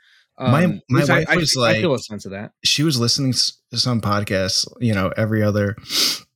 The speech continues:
Speaker 1: um, girl these days are listening to these murder mystery podcasts. You know about that?
Speaker 2: Murder porn. Oh, murder porn. Absolutely.
Speaker 1: Yeah. So sh-, we were listening to it in the car. We had to go to the, uh, some five-year-old birthday party today, which was awesome because I got Dippin' Dots.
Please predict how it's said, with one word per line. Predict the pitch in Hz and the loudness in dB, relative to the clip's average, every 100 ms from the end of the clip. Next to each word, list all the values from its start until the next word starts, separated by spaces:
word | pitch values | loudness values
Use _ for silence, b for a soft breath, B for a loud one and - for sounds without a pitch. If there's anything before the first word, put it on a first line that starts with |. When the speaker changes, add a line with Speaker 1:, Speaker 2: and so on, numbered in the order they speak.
| _ _ _ _ _ _ - - | _ _ _ _ _ _ -8 -2
Speaker 1:
um, | 107 98 101 98 | 0 2 2 0
girl | 95 101 98 | 0 0 2
these | 95 98 101 | 0 -2 0
days | 104 104 104 | 0 0 0
are | 104 | 0
listening | 104 107 107 101 | 0 0 0 -2
to | 98 | -2
these | 101 104 | -2 0
murder | 101 104 110 | 0 0 0
mystery | 113 - - 123 | 0 -2 -2 -2
podcasts. | 120 120 117 135 135 - - | 0 0 2 2 2 0 2
You | |
know | 127 131 | 2 2
about | 139 | 2
that? | 147 147 - - - | 2 0 -4 -12 0
Speaker 2:
Murder | 165 160 | 2 2
porn. | 143 131 104 - - 139 | 2 0 -2 -10 -10 0
Oh, | 160 | 2
murder | 127 147 170 | 4 2 0
porn. | 135 110 101 | -2 -6 -6
Absolutely. | 113 - 120 107 | -8 -2 0 2
Speaker 1:
Yeah. | 95 95 - B B B B | 0 -2 -10 B B B B
So | - - 120 117 113 - - | -2 2 2 2 0 -6 -8
sh-, | - - | -4 0
we | 143 | 2
were | 143 | 4
listening | 127 110 127 123 | 2 2 0 0
to | 120 | 0
it | 113 | 0
in | |
the | 107 | -2
car. | - 107 | 0 0
We | 110 | 2
had | 113 | 0
to | |
go | 110 107 | 0 -2
to | |
the, | 104 104 101 | 0 0 0
uh, | 95 90 98 | 0 -2 -2
some | - - 107 104 - | -2 -2 -2 -4 -6
five-year-old | - - 107 101 101 98 | -10 -4 -2 0 0 0
birthday | 101 101 107 104 | 0 -2 0 0
party | 98 101 | 0 -2
today, | 98 98 92 101 98 | -2 0 0 -2 -2
which | 110 | -2
was | 110 - - | -2 -2 -2
awesome | 107 107 101 | 0 0 0
because | 101 104 | -2 -2
I | 104 | 0
got | 98 90 | -2 -2
Dippin' | 110 104 | -2 0
Dots. | 92 87 95 - | 0 -2 -2 -4